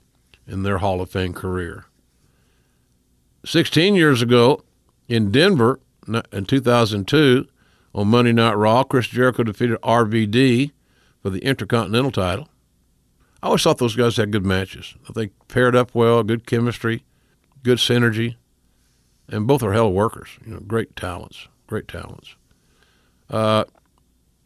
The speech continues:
the, in two thousand four, the Evolution faction was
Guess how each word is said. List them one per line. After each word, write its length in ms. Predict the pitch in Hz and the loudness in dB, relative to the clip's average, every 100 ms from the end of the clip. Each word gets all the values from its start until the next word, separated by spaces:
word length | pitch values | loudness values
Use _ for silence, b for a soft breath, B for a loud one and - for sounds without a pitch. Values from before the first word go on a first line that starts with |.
| _ _ _ _ | _ _ _ _
the, 300 | 120 123 - _ _ _ _ - _ | -2 -2 -4 _ _ _ _ -20 _
in 120 | 123 | -2
two 160 | 175 202 | 0 2
thousand 440 | 190 190 139 131 | 4 4 2 -2
four, 520 | - 196 196 131 120 | 0 2 6 6 6
the 320 | 117 113 117 _ | 4 2 0 _
Evolution 440 | 151 160 175 156 123 | 0 4 2 2 0
faction 360 | 147 151 - | 0 2 2
was 200 | 147 117 | 0 -2